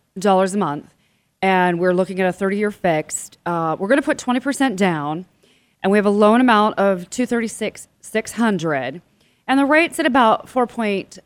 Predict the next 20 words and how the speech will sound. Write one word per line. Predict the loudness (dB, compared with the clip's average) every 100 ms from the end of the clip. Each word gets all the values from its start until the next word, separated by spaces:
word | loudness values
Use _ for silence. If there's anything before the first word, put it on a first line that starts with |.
| _
five | 0 2 0
percent. | -4 -10 -8 -4 -2 -2 -8 -20 -20 _ _ _ _ _ _
Um, | -2 0 -2 -6 -14 -6
what | 2 4 4 -2 _ -4
would | 0 2
this | 0
picture | 0 -4 -4 -2 -2
look | 0 0 0
like | 0 2 0 -4
if | -4 -4 -4
the |
rate | -4 -2 2 2 0
changes | -4 -4 0 0 0 -4 -4
by | -4
one | -2 -2 0 2 2
whole | -4 -4 -6
percent? | -6 -10 -8 -6 -6 -6 -14 -20 _ _ _ _ _ _ _ _ _
So | 4 4
same | 4 2 2
scenario, | 2 2 4 4 4